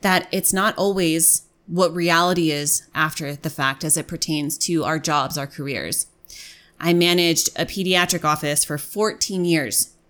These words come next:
And in these fourteen years, I made it my mission to make sure that not only, not only patients were completely satisfied and had all their needs met,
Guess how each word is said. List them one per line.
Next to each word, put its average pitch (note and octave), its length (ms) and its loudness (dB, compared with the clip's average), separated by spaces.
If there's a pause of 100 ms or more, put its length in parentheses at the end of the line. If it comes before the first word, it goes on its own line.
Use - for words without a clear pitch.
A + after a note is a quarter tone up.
(440)
And F3 140 4
in F3 80 6
these E3 180 4
fourteen F3 420 0
years, E3+ 400 4
I D#3 140 0
made E3+ 180 4
it E3 120 2
my D#3+ 160 2
mission E3+ 640 2 (160)
to F#3+ 100 -2
make F3 160 4
sure F#3 300 2
that E3+ 320 2
not G3+ 180 2
only, A#3+ 400 2 (340)
not B3 220 2
only C4+ 160 4
patients A3+ 720 0
were E3 540 2 (140)
completely F3+ 760 0
satisfied E3+ 640 0
and E3 120 0
had E3 160 -2
all E3 160 0
their D3+ 160 -2
needs D#3+ 340 0
met, B2+ 260 -4